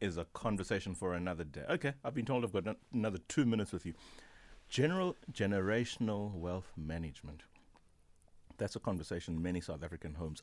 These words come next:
unfortunately, do not have. Probably not because they don't want to, but they simply don't know it's a conversation to be had. They don't have generational wealth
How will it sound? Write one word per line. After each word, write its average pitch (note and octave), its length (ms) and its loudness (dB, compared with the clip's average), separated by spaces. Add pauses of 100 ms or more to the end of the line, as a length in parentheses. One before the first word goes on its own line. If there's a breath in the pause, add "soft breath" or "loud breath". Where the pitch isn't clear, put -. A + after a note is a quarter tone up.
unfortunately, F#2+ 840 -2
do F2+ 100 -4
not E2+ 200 -4 (100)
have. C#2 240 -12 (1080 soft breath)
Probably A#2 340 0
not A2+ 160 0
because F#2+ 280 -2
they D#2+ 100 -4
don't E2+ 240 -2
want F2+ 220 -4
to, E2+ 120 -6
but E2 200 -10
they - 60 -10
simply F#2 460 -6 (180)
don't F#2 300 0
know F2+ 280 0
it's - 180 -6
a D#2+ 40 -8
conversation D#2+ 800 -6
to B2+ 140 -2
be G2+ 160 -2
had. F#2+ 360 -2 (380 soft breath)
They F#2 100 0
don't F#2 180 0
have F2+ 180 -4
generational E2 800 -4
wealth F#2+ 420 0